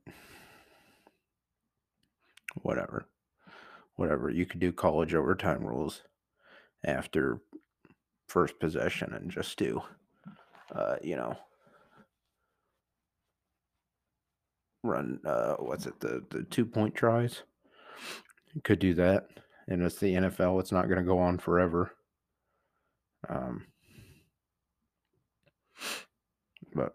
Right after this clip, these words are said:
whatever. I don't, I don't know. Whatever. Uh, Eagles, Titans. Eagles thirty-five ten. Like I said, I wasn't sure about this game.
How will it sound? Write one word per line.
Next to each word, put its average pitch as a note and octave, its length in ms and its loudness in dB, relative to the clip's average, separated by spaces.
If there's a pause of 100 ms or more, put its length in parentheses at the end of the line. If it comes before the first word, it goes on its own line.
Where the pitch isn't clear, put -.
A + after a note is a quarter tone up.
whatever. - 380 -2 (440)
I A1 60 0
don't, G#1 180 -4 (1200)
I - 60 0
don't - 160 -2
know. - 80 -10 (180)
Whatever. - 340 -2 (1600)
Uh, F#2+ 280 10
Eagles, A2+ 340 6
Titans. A#2+ 600 6 (300)
Eagles F#2 320 4
thirty-five F2 560 2
ten. A#2 400 4 (600)
Like D#3+ 140 6
I - 20 6
said, C#3+ 440 10
I A2+ 80 10
wasn't G2 420 6
sure A#2 280 4
about A2+ 300 4
this G2 180 -4
game. A#2+ 460 6